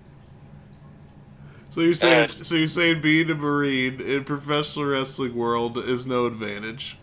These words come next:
Speaker 2: I don't think so. I mean, Bobby
Speaker 1: <laughs>
Speaker 2: was, uh, Lashley was, uh, uh, uh, some sort of army boy or navy boy, something like that.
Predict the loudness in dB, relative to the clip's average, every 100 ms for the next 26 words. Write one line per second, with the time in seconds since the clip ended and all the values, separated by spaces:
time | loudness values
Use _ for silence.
0 | -20 -20 -20 -20 -20 -20 -20 -20 -20 -20
1 | -20 -20 -20 -12 0 4 4 4 -2 0
2 | 2 4 4 4 0 2 4 4 2 0
3 | -2 -2 -2 2 4 4 4 0 -6 -20
4 | -20 -20 -20 -20 -20 -20 -20 -16 -6 4
5 | 6 6 0 -4 -2 0 2 4 6 4
6 | 2 -2 0 0 -2 -2 -2 -4 -10 -20
7 | -16 -6 0 0 2 2 4 4 4 2
8 | 2 0 2 4 4 2 0 -2 -8 -4
9 | -2 -2 -2 0 2 2 0 0 0 -2
10 | 2 4 4